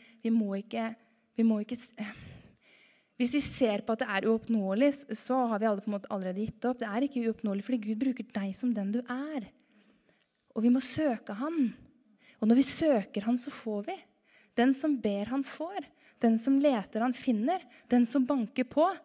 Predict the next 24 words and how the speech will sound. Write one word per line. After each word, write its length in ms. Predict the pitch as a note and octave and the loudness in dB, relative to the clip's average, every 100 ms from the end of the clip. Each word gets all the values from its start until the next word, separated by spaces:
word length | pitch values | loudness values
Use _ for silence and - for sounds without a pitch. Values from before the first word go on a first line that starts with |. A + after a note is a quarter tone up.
| _ _ | _ _
den 180 | G3 G3+ | -6 -4
blir 140 | A3 A#3+ | -2 -2
det 80 | |
lukket 240 | C4+ C4+ B3+ | -4 -6 -8
opp 100 | - - | -10 -10
for. 260 | - - _ _ _ - _ | -10 -10 _ _ _ -20 _
Men 120 | C#4 | 0
du 60 | C#4 | 2
skjønner 240 | C4 C#4 | 2 0
at 100 | A#3 | -2
Gud 340 | A#3+ C4+ D4 | -2 -2 -2
ønsker 400 | D4 A#3+ - - | -2 -2 -2 -6
jo 80 | A#3 | -6
at 60 | A#3 | -4
vi 100 | A3 G#3+ | -6 -8
skal 200 | - - | -12 -12
komme 400 | F4+ E4+ B3+ C#4+ | -10 -2 0 0
til 100 | E4 | -4
han. 300 | G#4 G4+ C4+ - _ _ _ | -6 -8 -10 -14 _ _ _
Han 140 | D4 G4+ | -2 0
er 80 | |
ingen 180 | G4+ C4+ | 2 2
overgriper, 560 | A3+ G3 F#3 G3+ G3+ A3+ | 2 -2 -4 -6 -4 -2
han. 220 | D4+ | -4